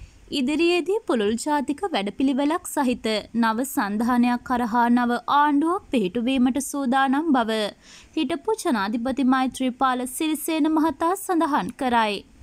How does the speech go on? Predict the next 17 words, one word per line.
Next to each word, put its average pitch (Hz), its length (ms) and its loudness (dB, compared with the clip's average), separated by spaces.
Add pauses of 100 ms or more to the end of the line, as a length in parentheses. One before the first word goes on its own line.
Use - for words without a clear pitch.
(440)
ශ්‍රී 330 360 -2
ලංකා 349 420 0
නිදහස් 220 460 -2
පක්ෂය 294 560 -2
ඉදිරි 233 340 -4
කාලය 285 420 0
තුළ 277 260 -2
ප්‍රබල 226 440 -2
හා 262 200 2
ශක්තිමත් 330 760 -2
දේශපාලන 269 800 0
පක්ෂයක් 330 720 -2
ලෙස 254 160 -4 (760)
ගොඩනගන 311 600 0
බවද 330 420 0
ඔහු 349 200 0
පැවසීය. 226 760 0